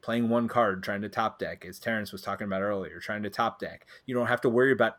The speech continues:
extra resources in the game. They're right there on your cards. So I really like that play everything and draw everything up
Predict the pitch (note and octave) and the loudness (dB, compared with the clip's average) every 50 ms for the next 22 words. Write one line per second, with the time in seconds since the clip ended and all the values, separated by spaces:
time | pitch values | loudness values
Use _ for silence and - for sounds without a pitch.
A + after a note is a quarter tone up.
0 | _ _ B2+ C3 - - - - A#2 A2+ A2+ A#2+ B2 A#2 - A2+ F#2+ G2 G2 - | _ _ -4 -4 -4 -4 -2 0 0 0 0 0 -2 -2 -4 -6 -6 -8 -6 -6
1 | G2+ G2 F#2 F#2+ - C3 A#2 A2+ G#2+ F#2+ F2 G2+ A2 G#2 G2 D#2+ D#2+ F#2 F#2+ E2+ | -8 -8 -8 -10 -8 -6 -4 -4 -4 -4 -4 -4 -4 -4 -4 -6 -8 -10 -10 -8
2 | F#2+ G2+ A#2 A#2+ A2+ - A#2+ G#2+ G#2+ G#2 G2+ F#2+ F2 E2+ - - - G2+ E2+ D#2 | -2 0 0 0 2 2 0 2 2 0 -2 -4 -6 -8 -10 -8 -8 -8 -8 -8
3 | - G2 - - _ - - _ - - B2 G#2+ G#2+ A2+ A#2+ C3+ E3 F3 D#3+ D#3 | -12 -16 -20 -20 _ -20 -20 _ -6 -4 -2 -2 0 0 4 8 8 8 8 6
4 | C#3+ B2+ A2+ A2+ A2+ A#2+ A#2 - F#2+ G2 F#2 F2+ - - _ - - C3 B2 A#2+ | 2 2 2 2 2 0 -2 -4 -4 -2 -2 -4 -4 -10 _ -6 -2 0 2 4
5 | A#2 A#2 A#2 A2+ A2+ G#2+ - A#2+ A2+ A2+ G#2+ G2 F#2+ F#2+ G#2+ G#2 G2+ G2+ G#2 G2+ | 4 2 2 0 -2 -4 -4 -4 -4 -2 -2 -4 -4 -2 -2 -2 0 -2 -2 -4
6 | G#2 G2 F#2+ - G2 F#2+ F#2+ F#2+ F#2+ F#2 - | -6 -8 -8 -8 -6 -4 -2 -2 -4 -4 -6